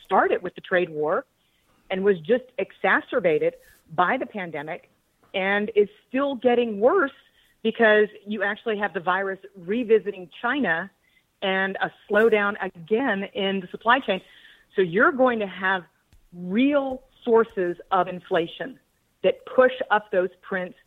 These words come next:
to very uncomfortable territory for investors and for the Federal Reserve. But at the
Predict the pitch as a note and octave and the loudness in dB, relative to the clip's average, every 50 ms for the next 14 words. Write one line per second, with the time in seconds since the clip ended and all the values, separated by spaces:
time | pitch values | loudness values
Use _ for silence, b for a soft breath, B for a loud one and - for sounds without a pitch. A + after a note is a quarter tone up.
0 | _ - G3+ F#3 - D#3+ - _ D3+ D3 D3+ G#3+ B3 B3+ B3+ B3 A3+ - G#3 G3+ | _ -4 -4 -4 -4 -8 -20 _ -10 0 4 4 6 6 6 6 4 2 0 -4
1 | G3+ - - A3 G3+ G3+ - G#3+ E3+ F#3 F3 F3 _ - F#3+ F#3 F#3+ F#3+ - - | -4 -4 -2 -4 -4 -4 -6 -12 -10 -10 -12 -10 _ -8 -6 -6 -6 -6 -8 -8
2 | E3+ E3 D#3+ D#3+ D#3 b b b b b b _ G3 F#3+ F3+ E3+ D#3 C#3 G3 G3+ | -6 -6 -6 -6 -10 b b b b b b _ -6 -4 -4 -4 0 2 2 2
3 | G3+ G3+ - G3 F#3+ F#3 - - - F#3+ F3+ F#3+ F#3+ - G3 F3 F3 - G3 F#3 | 2 0 -2 -4 -4 -4 -6 -10 -10 -8 -8 -8 -6 -6 -6 -6 -4 -2 -2 -2
4 | F3+ F3 F3 E3+ E3 F3 E3 D#3+ D#3+ - _ _ _ _ _ _ _ - - - | -2 -2 -2 0 2 2 2 2 0 -2 _ _ _ _ _ _ _ -16 -12 -10
5 | D#3+ | -6